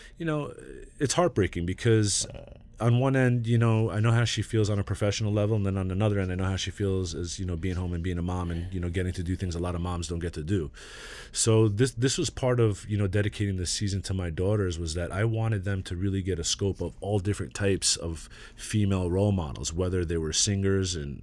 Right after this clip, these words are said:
Speaker 1: actors or whether they were executives or whether they're, you know, a published author of a book or, you know, or, or they own a, you know, they're fashion designers or, or they're stay-home moms. I wanted my daughters to hear from all aspects,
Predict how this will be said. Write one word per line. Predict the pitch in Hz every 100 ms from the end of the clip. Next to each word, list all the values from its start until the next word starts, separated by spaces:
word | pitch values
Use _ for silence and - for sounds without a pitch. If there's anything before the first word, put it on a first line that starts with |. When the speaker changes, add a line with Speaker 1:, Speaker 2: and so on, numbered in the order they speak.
| -
Speaker 1:
actors | 92 95 - 95 90 78
or | 76
whether | 80 80 76
they | 78
were | 73 71 73 - - - -
executives | 87 80 104 104 101 95 90 85
or |
whether | 80 82 87
they're, | 85 82 82
you | 90
know, | 82
a | 76
published | - 92 92 101
author | 85 90
of | 78
a | 80
book | 80 110 107 -
or, | 85 82 - - - - -
you | 160
know, | 131 120
or, | 113 95 92
or | 64 90 87
they | 92
own | 87 101
a, | 92 87 - - - -
you | 104
know, | 85
they're | 78
fashion | - 101 104 113
designers | 104 98 101 104 101 101 90
or, | 80
or | - 82
they're | 78 76
stay-home | - 98 95 92
moms. | 85 90 98
I | 92 90
wanted | 95 107 127
my | 110 95
daughters | 87 90 85 -
to | 78
hear | 87 82
from | 90 82 78
all | 78 85 82
aspects, | 78 82 - 92 92 - -